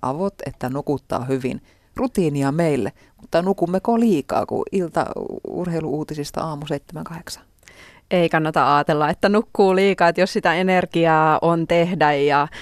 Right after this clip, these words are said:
Speaker 2: jaksaa hyvin, niin antaa mennä vaan. Ja toi on kyllä niin, niin malliesimerkki siitä, että rutiinit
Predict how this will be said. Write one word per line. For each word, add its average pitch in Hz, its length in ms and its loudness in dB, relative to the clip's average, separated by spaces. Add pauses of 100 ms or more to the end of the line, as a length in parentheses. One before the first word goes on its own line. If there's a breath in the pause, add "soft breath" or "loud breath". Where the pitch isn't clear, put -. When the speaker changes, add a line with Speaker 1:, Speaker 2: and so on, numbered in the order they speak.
(220 loud breath)
Speaker 2:
jaksaa 160 420 2
hyvin, 151 280 0
niin 151 140 -2
antaa 151 300 0
mennä 156 360 0
vaan. 143 200 4
Ja 139 80 -2
toi 190 240 4
on 185 100 2
kyllä 160 260 2
niin, 156 240 -2
niin 196 380 0
malliesimerkki 190 880 2
siitä, 165 380 2
että 165 200 0
rutiinit 165 460 0